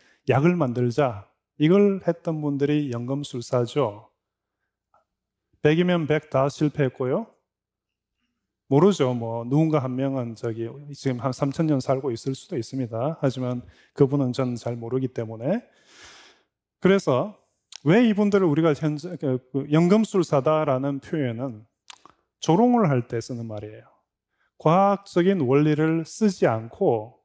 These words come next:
그걸 잘 따르지 않고, 방법을 따르지 않고 이상한 생각을 머릿속에 하면서 뭔가를 많이 시도해 본 사람들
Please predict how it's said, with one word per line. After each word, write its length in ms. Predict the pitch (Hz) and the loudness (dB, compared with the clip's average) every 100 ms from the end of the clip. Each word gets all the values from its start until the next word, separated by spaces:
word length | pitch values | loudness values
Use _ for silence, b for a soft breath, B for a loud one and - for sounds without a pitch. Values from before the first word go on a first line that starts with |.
| _ | _
그걸 260 | - 143 147 | 0 4 4
잘 280 | 131 127 135 | 2 0 0
따르지 380 | 180 175 196 151 | 2 2 2 0
않고, 440 | 117 - 170 208 | -2 -8 -8 -6
방법을 340 | 139 143 135 | -2 0 0
따르지 360 | 135 147 160 156 | 2 2 2 2
않고 520 | 123 127 - 220 233 _ _ _ - | -4 -4 -6 -8 -8 _ _ _ 0
이상한 520 | 139 151 147 190 196 | 4 4 4 2 2
생각을 460 | 180 170 165 160 165 | 2 2 2 2 2
머릿속에 460 | 139 147 - 139 | 2 2 -2 -6
하면서 760 | 127 135 127 123 160 190 208 _ _ _ _ _ _ | -4 -4 -6 -4 -2 0 -2 _ _ _ _ _ _
뭔가를 720 | 151 165 147 143 139 139 135 | -20 -8 2 2 4 2 2
많이 260 | 127 120 127 | 0 -2 -6
시도해 440 | - 160 147 123 | -8 -2 0 0
본 200 | 120 117 | -6 -10
사람들 480 | 117 113 110 - | -8 -8 -8 -14